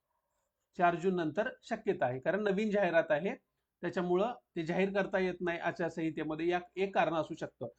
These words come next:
जर एमपीएससी ने इलेक्शन कमिशनचे वगैरे आड घेतली, त्याच्या अगोदर येईल, परंतु चार जूनच्या नंतर तुम्ही तयारी करा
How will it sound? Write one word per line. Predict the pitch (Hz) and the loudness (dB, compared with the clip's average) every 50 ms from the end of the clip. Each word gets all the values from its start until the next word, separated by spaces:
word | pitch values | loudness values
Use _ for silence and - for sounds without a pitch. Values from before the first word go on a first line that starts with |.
| _ _ _ - | _ _ _ -14
जर | - 135 147 196 226 247 247 - - | -2 4 6 6 6 6 4 2 0
एमपीएससी | 185 180 175 180 185 180 175 180 - 185 | 0 2 2 4 4 2 2 2 0 2
ने | 175 185 208 214 - - _ _ _ _ _ _ _ _ _ - - - _ - | 4 4 2 2 -2 -8 _ _ _ _ _ _ _ _ _ -20 -20 -18 _ -6
इलेक्शन | 143 147 160 165 160 160 175 170 160 | 0 2 2 2 2 2 0 -2 0
कमिशनचे | 175 170 170 160 165 170 160 156 175 | 0 -2 -2 -2 -2 -4 -2 -2 0
वगैरे | 170 165 156 170 165 185 202 202 - _ _ _ _ - | -2 0 0 0 0 -2 -2 -4 -8 _ _ _ _ 2
आड | 170 180 190 196 | 4 6 6 6
घेतली, | 190 190 190 202 214 | 4 2 2 2 -2
त्याच्या | 196 240 233 254 240 | -2 -2 0 2 2
अगोदर | 226 196 190 180 165 170 | 2 4 2 2 2 2
येईल, | 151 151 127 113 - _ _ _ _ _ | 0 0 0 -2 -6 _ _ _ _ _
परंतु | - 185 185 185 220 | -2 -2 -2 -2 -2
चार | 202 208 220 202 196 | 0 4 4 4 4
जूनच्या | 185 202 208 196 190 220 208 | 4 0 -2 0 0 0 0
नंतर | 202 202 190 220 208 | 0 0 -2 -4 -4
तुम्ही | 202 214 214 214 208 | -4 -2 -2 -2 0
तयारी | 214 202 185 190 | 2 2 2 2
करा | 190 196 180 175 | 0 0 -2 -2